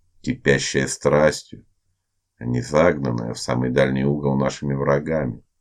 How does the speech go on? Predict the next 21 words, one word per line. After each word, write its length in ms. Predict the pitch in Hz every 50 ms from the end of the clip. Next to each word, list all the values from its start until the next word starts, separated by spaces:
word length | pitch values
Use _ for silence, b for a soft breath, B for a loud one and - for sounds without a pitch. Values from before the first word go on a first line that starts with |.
| _ _ _ _ _ _ _ _ _ _ _ -
Мы 200 | 117 - - 71
поможем 540 | 71 73 76 78 78 80 76 71 82 78 76
вам. 460 | 76 82 87 85 85 78 58 55 - _ _ _ _ _ _ _ _ _ _ _ -
Вы 240 | 60 60 69 71
поможете 640 | 71 73 76 76 73 78 82 82 - 76 - - 80
нам. 360 | 78 87 87 87 76 65 64
Будет 260 | 64 76 76 76 76 -
всё 160 | - 98 -
как 240 | - 82 - - -
прежде. 400 | 87 92 92 90 85 78 73 67
Услышьте 580 | 67 - - - 87 110 117 - - - -
меня. 480 | 98 98 98 95 92 87 - 107 - _ _ _ _ _ _ _ _ _ _ _ _ _ _
Положите 520 | - - 62 64 62 60 76 85 87 - 104
шашку 480 | - - 101 92 82 - - - 87
на 240 | 87 87 82 76 67
пол. 260 | - - - - - - _ - - - - _ _ _ _ _ _ _ _ _ _ _ _ _ _ _ _ - 67
Я 200 | 71 78 80 82
обниму 540 | 82 82 85 85 87 98 104 113 110 101 73
вас, 260 | 64 60 - - -
святой 540 | - - 120 - - - 139 - - - -
отец, 520 | - - 69 - 143 _ - - _ _